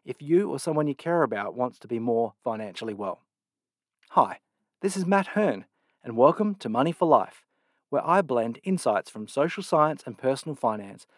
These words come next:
to explore how you can get more happiness from your money and afford a life that lights you up. Financial well-being is part of the domain called environment in the World Health Organization's Quality of Life Framework, which I've been exploring in the last two episodes.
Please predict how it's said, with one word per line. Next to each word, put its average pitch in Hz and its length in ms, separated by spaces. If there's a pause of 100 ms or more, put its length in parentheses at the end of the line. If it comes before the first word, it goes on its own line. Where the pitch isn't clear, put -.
(180)
to - 80
explore 160 380
how 156 80
you 190 240
can 139 100
get 123 180
more 147 220
happiness 135 420
from 123 200
your 196 160
money 135 340 (340)
and 120 120
afford 131 280
a 165 40
life 143 340
that 73 100
lights 113 300
you 143 140
up. - 240 (840)
Financial 233 380
well-being 139 560
is 135 140
part 170 280
of 180 60
the 175 80
domain 131 400
called 117 240
environment 113 580 (180)
in 123 120
the 120 80
World 127 260
Health 127 240
Organization's 113 800
Quality 123 340
of 113 100
Life 123 220
Framework, 104 560 (580)
which 160 220
I've 156 160
been 165 140
exploring 175 400
in 120 60
the 117 60
last 127 220
two 131 140
episodes. - 580